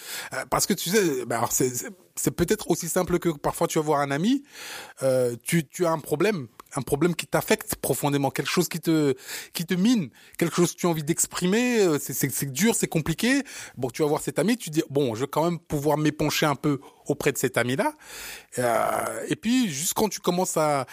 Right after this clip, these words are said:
à parler, à raconter un peu to-, ta mésaventure, ton truc, à la moindre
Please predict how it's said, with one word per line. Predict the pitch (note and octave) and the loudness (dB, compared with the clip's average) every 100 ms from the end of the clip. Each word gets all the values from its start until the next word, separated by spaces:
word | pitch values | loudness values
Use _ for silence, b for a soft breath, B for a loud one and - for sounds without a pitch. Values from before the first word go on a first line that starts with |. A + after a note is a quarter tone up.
| B | B
à | C3 | -4
parler, | C3 C3 C#3+ F3 B3 C4 A#3+ | -2 0 0 2 2 0 2
à | E3+ | 2
raconter | A2+ B2+ E3 D3+ | 2 0 -2 0
un | E3 D3+ | 0 0
peu | E3+ | -2
to-, | E3 D#3 C#3 | 0 0 0
ta | C#3 | 2
mésaventure, | C#3 C3+ C3+ C#3 - A#3+ | 2 2 2 0 0 0
ton | - D#3+ | 0 -2
truc, | - B3 - - B B B B B - | 0 0 0 -6 B B B B B -4
à | D#3+ | 0
la | D#3 | 0
moindre | F#3 C4 A3+ G3+ | 0 0 2 2